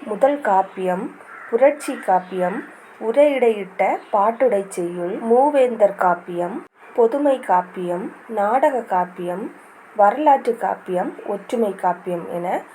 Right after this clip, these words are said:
பன்னிரெண்டு வகையான வேறு பெயர்களும் இந்த சிலப்பதிகாரத்துக்கு உண்டு. நெக்ஸ்ட் கொஸ்டின், "மக்களும் தேவரும்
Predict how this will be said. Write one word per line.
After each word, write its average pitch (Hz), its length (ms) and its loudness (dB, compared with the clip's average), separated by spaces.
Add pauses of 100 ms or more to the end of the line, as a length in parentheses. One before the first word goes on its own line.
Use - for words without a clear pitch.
(340)
பன்னிரெண்டு 269 540 4
வகையான 202 600 0 (420)
வேறு 262 300 4
பெயர்களும் 196 580 0 (260)
இந்த 220 160 -2
சிலப்பதிகாரத்துக்கு 208 840 -4
உண்டு. 170 380 -6 (520)
நெக்ஸ்ட் 202 360 -8
கொஸ்டின், 185 500 -6 (300)
"மக்களும் 233 680 0
தேவரும் 190 680 -4